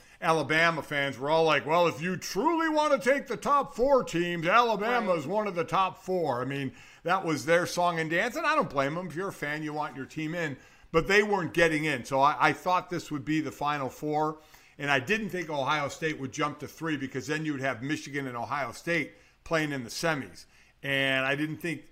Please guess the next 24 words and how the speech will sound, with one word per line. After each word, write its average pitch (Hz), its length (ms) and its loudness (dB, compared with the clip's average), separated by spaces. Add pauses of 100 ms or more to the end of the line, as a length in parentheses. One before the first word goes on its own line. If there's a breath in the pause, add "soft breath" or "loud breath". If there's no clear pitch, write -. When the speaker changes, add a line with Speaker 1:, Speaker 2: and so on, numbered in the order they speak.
Speaker 1:
the, 131 120 -6
the 131 140 -10
committee 156 380 -2
would 123 220 -4
want 135 320 -2
that 135 240 -2
right 139 200 2
away, 139 260 -2
since 131 280 -10
they 120 100 -6
basically 143 460 -4
just 123 260 -10
played. 160 320 -2 (240 loud breath)
If 143 160 -4
they're 160 160 2
gonna 139 180 -4
meet 185 240 -2
again, 139 280 0
they 139 100 -2
both 147 260 -4
have 143 200 0
to 127 160 -8
earn 170 260 0
it 113 120 -6